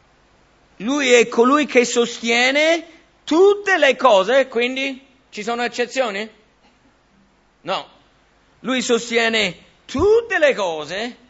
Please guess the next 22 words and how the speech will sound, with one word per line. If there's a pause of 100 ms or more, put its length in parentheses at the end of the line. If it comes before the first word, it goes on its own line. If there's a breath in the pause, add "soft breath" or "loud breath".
cioè (560)
tutte
le
cose
che
sono
crea-,
sono
state
create, (140)
cioè (380 loud breath)
le
cose (160)
visibili (600)
e
le
cose
invisibili, (140)
no? (360)
Lui
sostiene
tutto